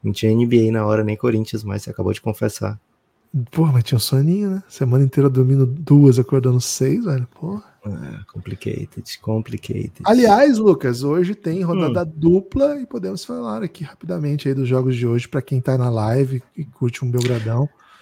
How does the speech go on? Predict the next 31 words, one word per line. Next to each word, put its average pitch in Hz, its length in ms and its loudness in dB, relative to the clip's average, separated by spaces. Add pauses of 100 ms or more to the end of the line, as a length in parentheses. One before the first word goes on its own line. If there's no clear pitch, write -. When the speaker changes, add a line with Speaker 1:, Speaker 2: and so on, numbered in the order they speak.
(120)
Speaker 1:
Vou 123 120 8
Speaker 2:
Lucas, 135 60 6
Speaker 1:
trazer 147 300 10
as 160 140 4
odds, 156 360 6
Speaker 2:
tem, 180 80 0
Speaker 1:
viu, 147 80 4
Speaker 2:
né? 143 60 -2
Speaker 1:
Gibas? 101 300 0
Vou 107 140 0
trazer 120 400 4
as 117 220 4
odds. 117 840 2
É, 120 240 0
inclusive, 156 580 4
acho 175 140 2
que - 60 0
ainda 185 160 4
dá 175 160 4
pra 185 140 -2
apostar 175 460 0
nos 175 220 0
prêmios 156 800 2
de 120 240 -2
M 139 180 0
V 143 300 -4
P. 117 180 0
Deixa 113 260 -4
eu 107 40 -6
ver 107 160 -6
aqui 98 380 -8